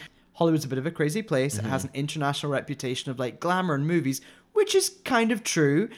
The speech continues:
Speaker 1: but also there's so many other weird sides
Speaker 2: Yeah.
Speaker 1: to it as well. It is a wonderful, wonderful hot mess of a
Speaker 2: Yeah.
Speaker 1: place. So the question is, what is the U K equivalent of Hollywood?
Speaker 2: So I think it's probably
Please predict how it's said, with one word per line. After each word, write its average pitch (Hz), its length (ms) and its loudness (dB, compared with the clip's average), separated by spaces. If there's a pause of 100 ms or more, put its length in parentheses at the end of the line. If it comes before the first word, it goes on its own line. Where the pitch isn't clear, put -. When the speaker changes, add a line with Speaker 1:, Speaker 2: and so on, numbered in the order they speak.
(260)
Speaker 1:
but 180 80 2
also 165 540 4
there's 156 220 0
so - 260 2
many 139 240 2
other 131 260 -2
weird 120 380 -2
sides 117 380 -2
Speaker 2:
Yeah. - 60 -14
Speaker 1:
to 127 80 -6
it - 40 -4
as 131 100 -10
well. 117 280 -4
It 220 120 6
is 156 240 4 (280)
a 147 80 4
wonderful, 147 640 2
wonderful 127 420 -2
hot - 280 -4
mess 104 320 -6
of 110 140 -8
a 98 40 -6
Speaker 2:
Yeah. 85 80 -6
Speaker 1:
place. - 340 -4 (240)
So - 140 -4
the 165 100 0
question 208 360 0
is, 127 120 -4
what 139 340 0
is 214 180 0
the 147 100 -4
U 139 200 0
K 135 200 -4
equivalent 117 580 -8 (200)
of 120 120 -6
Hollywood? 98 640 -6 (380)
Speaker 2:
So 117 220 -4
I 135 120 -2
think 139 320 -6 (500)
it's - 240 -8
probably 147 680 -2